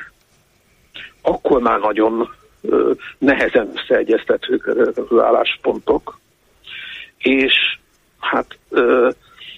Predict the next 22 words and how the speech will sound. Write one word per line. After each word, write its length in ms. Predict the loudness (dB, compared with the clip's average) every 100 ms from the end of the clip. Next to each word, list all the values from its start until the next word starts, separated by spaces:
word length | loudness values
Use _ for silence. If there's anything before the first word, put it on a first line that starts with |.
| _ -6
ö, 200 | -2 -2 0
természetesen 1040 | 0 2 0 0 -2 0 0 2 2 0 0
azért 280 | 2 4 4
az 180 | 4
ígérgetés 840 | 0 4 2 4 0 0 -2 0 0
is 340 | 0 0 0 -4 -8 0
nagyon 340 | 2 4 2
sokféle, 760 | 2 0 -2 -4 -2 0 0 2
óhatatlanul 640 | 4 4 2 0 -2 0
nagyon 280 | 0 -2 -2
sokféle, 500 | 0 0 2 2 4
ha 140 | 2 0
pedig 280 | 0 2 2
ezt 160 | 2 -2
a 60 |
sokféleséget 840 | 0 -2 0 0 2 0 2 0 -2 _ _ _ _ _
el 120 | 0
akarják 440 | 2 2 2 2 0
belőle 340 | 0 2 0 0
tüntetni, 760 | 0 0 2 0 0 -2 -2 -4 -20 -14 -14 -8
akkor 420 | -4 -4 2 0 2
egyszerűen 520 | -2 0 2 2